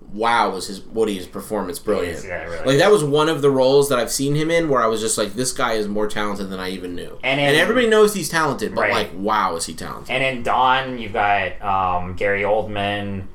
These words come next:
Speaker 2: uh, Jason Clarke, Kerry Russell.
Speaker 1: Would you say
Speaker 2: Um,
Speaker 1: his is the best performance in the whole thing, in the whole trilogy?
Speaker 2: Yeah, I would say so. I mean, aside from Andy Serkis.
Speaker 1: Yeah, of course,
Speaker 2: Yeah,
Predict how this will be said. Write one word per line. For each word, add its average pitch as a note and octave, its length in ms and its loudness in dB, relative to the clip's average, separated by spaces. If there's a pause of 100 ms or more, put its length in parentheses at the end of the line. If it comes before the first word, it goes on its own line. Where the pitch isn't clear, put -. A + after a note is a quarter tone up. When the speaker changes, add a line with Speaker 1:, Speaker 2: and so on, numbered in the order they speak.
(140)
Speaker 2:
uh, F2 240 -2
Jason F#2 400 -6
Clarke, G2 640 -2 (280)
Kerry F#2+ 300 -6
Russell. G2+ 720 -2 (220)
Speaker 1:
Would D3 160 0
you G#3 100 0
say G#3 220 4
Speaker 2:
Um, E3 80 0
Speaker 1:
his D3+ 180 -2
is C#3 120 -4
the C3 60 -2
best B2 240 -2
performance A#2 440 -4
in A#2 60 -6
the G#2+ 80 -6
whole G#2+ 160 -2
thing, G#2 280 -6 (140)
in A2 80 -6
the G#2+ 80 -2
whole G#2 120 -2
trilogy? G2+ 460 -4
Speaker 2:
Yeah, F2 280 -2
I F2 80 -4
would F2+ 80 -4
say E2+ 140 -8
so. - 100 -12
I G2+ 80 -4
mean, G#2 100 0
aside G2 240 -2
from F2 120 -10
Andy E2+ 120 -10
Serkis. F2 260 -12
Speaker 1:
Yeah, D3+ 200 4
of G2+ 100 -6
course, - 240 -4
Speaker 2:
Yeah, - 40 -10